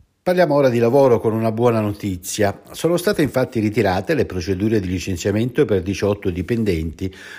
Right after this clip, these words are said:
di due concerie di Fucecchio, Alba e Pegaso,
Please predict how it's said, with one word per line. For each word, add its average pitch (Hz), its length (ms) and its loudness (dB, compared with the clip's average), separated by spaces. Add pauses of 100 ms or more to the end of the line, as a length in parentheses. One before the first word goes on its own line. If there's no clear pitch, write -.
di 170 160 -2
due 175 220 4
concerie 123 600 0
di 113 120 -8
Fucecchio, 90 880 -4
Alba 139 640 0
e 131 100 0
Pegaso, 82 800 -4